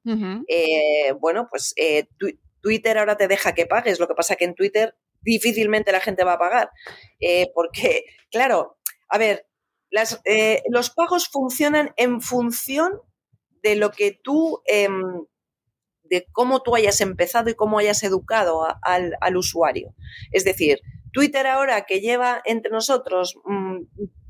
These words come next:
Speaker 2: decenas de años, bueno, no decenas, pero lleva muchos años, porque TikTok,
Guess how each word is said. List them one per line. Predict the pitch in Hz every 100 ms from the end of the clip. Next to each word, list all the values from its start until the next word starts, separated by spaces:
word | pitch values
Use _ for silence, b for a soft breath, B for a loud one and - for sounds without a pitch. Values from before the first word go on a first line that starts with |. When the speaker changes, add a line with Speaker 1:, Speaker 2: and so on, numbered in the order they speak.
| -
Speaker 2:
decenas | 202 233 240 240
de | 226
años, | 233 214
bueno, | 185 202 156 151
no | 185 208
decenas, | - 285 302 233
pero | 180 170
lleva | 190 196 180
muchos | 190 214 214 -
años, | 240 262 277
porque | - - 175 165 165 160
TikTok, | 175 - - 196